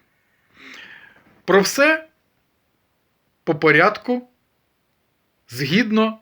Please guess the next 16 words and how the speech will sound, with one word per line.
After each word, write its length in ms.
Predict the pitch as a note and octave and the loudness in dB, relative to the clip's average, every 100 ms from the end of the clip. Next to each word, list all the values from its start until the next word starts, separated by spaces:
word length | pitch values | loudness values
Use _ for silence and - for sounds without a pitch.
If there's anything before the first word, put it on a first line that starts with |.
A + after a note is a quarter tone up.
| - | -16
з 200 | B2+ C#3+ - | -14 -16 -20
хронологією 1080 | - - D#3+ D3 D3 F3+ G3+ G3 G3 F#3+ F3 - | -14 -2 0 2 4 4 4 2 0 0 0 -4
і 260 | D#3+ F3+ F#3 - _ | -2 -2 -4 -14 _
регламентом, 880 | - C3 C#3+ D3 E3 E3 D#3 D#3 D#3 - _ _ _ _ _ _ - | -4 -2 2 2 0 -2 -2 -4 -4 -12 _ _ _ _ _ _ -16
е, 240 | A2 G#2+ | -12 -12
турніру. 560 | A2 D#3+ D3 A2+ F#2 - _ _ _ _ - - - _ _ _ _ _ _ _ _ _ _ _ _ _ _ - | -6 -2 -2 -4 -10 -14 _ _ _ _ -20 -20 -20 _ _ _ _ _ _ _ _ _ _ _ _ _ _ -18
Е, 20 | G2 F#2+ G2 | -16 -14 -6
Верес 340 | B2 B3+ C4+ - | 2 4 4 -2
Кривбас. 760 | - A#3 G#3 C3+ F2+ - - _ _ _ _ _ _ _ | 0 0 2 -2 -4 -10 -18 _ _ _ _ _ _ _
Верес 640 | C3 F3 A3 G3+ F#3+ - - _ _ _ _ _ _ _ _ _ _ _ _ _ _ _ _ _ _ - | -4 2 2 2 -2 -12 -20 _ _ _ _ _ _ _ _ _ _ _ _ _ _ _ _ _ _ 2
поки 340 | G#3+ D3 C#3+ | 4 4 0
що 380 | - - A2 G#2+ _ _ | -6 -6 -8 -12 _ _
по 140 | - E3 | 0 0
ітогам 460 | E3 G3+ E3+ D#3 | 4 2 2 0
двох 280 | C#3 C#3+ D3 | -4 -8 -8
турів 460 | - D3 F3+ B3 | -6 -2 -2 -4